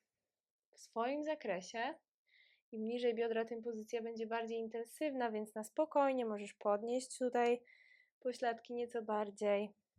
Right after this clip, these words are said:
I trzymaj pozycję. Wydłużaj kręgosłup, otwierając też klatkę piersiową. Czerp z nóg, z pośladków, z rąk,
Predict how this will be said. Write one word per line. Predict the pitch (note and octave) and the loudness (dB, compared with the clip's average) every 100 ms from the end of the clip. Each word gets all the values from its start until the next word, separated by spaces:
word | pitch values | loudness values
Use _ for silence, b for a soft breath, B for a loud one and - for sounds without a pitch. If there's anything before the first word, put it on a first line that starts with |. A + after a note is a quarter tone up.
| - - - _ _ _ _ _ _ _ _ _ _ _ _ _ _ _ - | -20 -20 -20 _ _ _ _ _ _ _ _ _ _ _ _ _ _ _ -6
I | F4 | -6
trzymaj | - - A3+ G3+ | -4 -2 -2 -2
pozycję. | G3+ F#3+ F#3 - - - _ _ _ _ _ _ _ _ | -6 -12 -14 -14 -14 -14 _ _ _ _ _ _ _ _
Wydłużaj | A3 G#3 A3 A3+ B3 | -8 -6 -4 -2 -2
kręgosłup, | B3 B3 A#3 G#3+ D#4 E4 | -2 -4 -2 -4 -4 -4
otwierając | A#3 - A#3+ A#3 A3+ A3 | -4 -2 0 2 0 -4
też | G#3+ - | -12 -4
klatkę | A3 G#3 - - | -2 -2 -4 -6
piersiową. | G3 - G3 F3+ G3 A#3+ D#4+ _ _ _ _ _ _ _ _ _ _ _ _ _ - | -4 -4 -4 -2 0 0 -2 _ _ _ _ _ _ _ _ _ _ _ _ _ -6
Czerp | B3 A#3 A3 - - - - | 0 2 2 -4 -20 -20 -16
z | G#3 A3 | -10 -6
nóg, | A#3+ B3 C4+ C4+ - - | -2 -2 -2 -4 -18 -20
z | - - | -20 -14
pośladków, | G3 - - A3 A3 - - C4+ A#3 | -10 -10 -4 -2 -2 -4 -4 -4 -2
z | G#3 | 0
rąk, | G#3 G3+ G#3 D4+ - - | 4 6 4 2 -4 -18